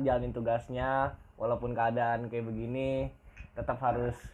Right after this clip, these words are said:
totalitas tanpa batas buat adik-adik kita. Nah. <clears throat> Nah, ini kita mau masuk ke topik tentang ini sih, Mas,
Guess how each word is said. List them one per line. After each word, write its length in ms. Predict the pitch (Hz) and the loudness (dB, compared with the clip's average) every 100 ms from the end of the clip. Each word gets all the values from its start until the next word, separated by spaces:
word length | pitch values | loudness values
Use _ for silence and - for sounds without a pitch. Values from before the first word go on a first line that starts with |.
| - - - | -8 -8 -4
totalitas 560 | 120 131 127 113 127 123 | 0 2 2 2 0 0
tanpa 240 | 123 120 | 0 2
batas 360 | 117 113 113 107 | 0 -2 -6 -4
buat 160 | 110 107 | -4 -4
adik-adik 520 | 107 - 110 104 107 | -6 -4 -6 -6 -8
kita. 240 | 107 - - - - - - _ - - - | -8 -10 -14 -18 -16 -16 -18 _ -16 -14 -12
Nah. 380 | - - - 73 - - - - - - - 208 | -10 -8 -8 -12 -16 -20 -20 -20 -20 -20 -2 2
<clears throat> 380 | 165 113 101 - - - - - | 2 0 -6 -12 -16 -16 -16 -8
Nah, 240 | 113 101 - - - - - - - - - | -6 -6 -10 -16 -18 -20 -20 -20 -18 -14 -4
ini 400 | 143 160 135 117 | 2 2 2 0
kita 240 | 127 156 | 6 6
mau 80 | 156 | 6
masuk 320 | 139 131 123 | 2 0 -4
ke 80 | 127 | -2
topik 320 | 120 117 117 | -2 -2 -8
tentang 400 | 123 117 117 117 | -6 -4 -2 -2
ini 160 | 123 139 | -2 -2
sih, 160 | 135 | -2
Mas, 240 | 113 107 | -2 -2